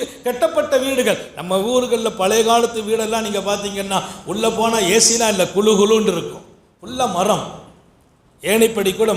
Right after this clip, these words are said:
மரம் தான். இன்னைக்கு எங்க வீட்டுல ஏணிப்படி, மரம் ஏணிப்படி, மேல ஃபுல்லா மரம், பழைய வீடு. அந்த மர வேலை ஹதரத்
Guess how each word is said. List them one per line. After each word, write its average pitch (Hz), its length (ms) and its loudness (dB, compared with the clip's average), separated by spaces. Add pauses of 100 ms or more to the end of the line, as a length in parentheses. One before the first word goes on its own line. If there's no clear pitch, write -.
மரம் 180 260 2
தான். 135 120 -4 (220)
இன்னைக்கு 190 320 -2
எங்க 202 160 -2
வீட்டுல 214 320 0
ஏணிப்படி, 190 460 -2
மரம் 175 260 0
ஏணிப்படி, 139 360 -6 (720)
மேல 185 320 2
ஃபுல்லா 180 240 0 (100)
மரம், 147 240 -2 (640)
பழைய 175 240 0
வீடு. 160 200 2 (1120)
அந்த 156 140 -4 (120)
மர 349 260 4 (260)
வேலை 233 260 4 (320)
ஹதரத் 254 360 0